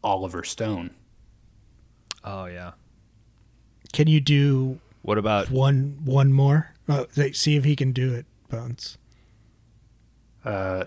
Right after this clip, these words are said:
Speaker 1: yeah, I wish it had that song, uh, Heart of Stone that Bones was just talking about. <laughs>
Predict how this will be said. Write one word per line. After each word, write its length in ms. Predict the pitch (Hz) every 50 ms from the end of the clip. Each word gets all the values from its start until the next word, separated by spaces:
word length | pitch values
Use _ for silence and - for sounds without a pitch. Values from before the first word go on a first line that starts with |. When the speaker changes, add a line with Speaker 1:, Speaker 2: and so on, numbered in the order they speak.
| - -
Speaker 1:
yeah, 280 | - 117 110 110 107 101
I 60 | 101
wish 240 | 104 107 110 - -
it 200 | 120 113 90 -
had 220 | - 120 113 110 110
that 200 | 110 107 98 92
song, 560 | - - - 113 110 113 113 113 113 113 107
uh, 360 | 104 101 101 101 98 98 98 - - _ - - -
Heart 280 | - - - 117 120
of 60 | 117 -
Stone 460 | - - 131 117 110 104 101 101 98
that 300 | 107 107 104 - - -
Bones 300 | 127 135 127 127 113 -
was 120 | 113 107 98
just 220 | - 110 101 -
talking 280 | - 110 104 104 113 107
about. 260 | 110 113 110 98 95
<laughs> 40 | -